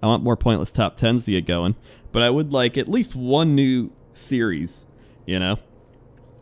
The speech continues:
Whatever it may be, I think that would be, um, the main thing I'm aiming towards. So,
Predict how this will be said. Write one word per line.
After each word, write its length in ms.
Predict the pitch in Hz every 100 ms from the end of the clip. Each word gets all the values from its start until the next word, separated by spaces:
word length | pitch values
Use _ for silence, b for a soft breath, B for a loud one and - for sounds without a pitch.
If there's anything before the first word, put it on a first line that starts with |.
| -
Whatever 440 | 135 143 156 127
it 100 | 117
may 120 | 98
be, 260 | 95 90 87
I 40 |
think 220 | 95 101 98
that 120 | 95
would 160 | 90
be, 300 | 92 92 87 - B B B B - -
um, 520 | 80 85 85 82 82 - - - -
the 100 | 98
main 260 | 95 92 92
thing 240 | - 90
I'm 120 | 90
aiming 280 | 90 90 90
towards. 560 | 90 82 85 - - - - - - - -
So, 680 | - - - 80 71 57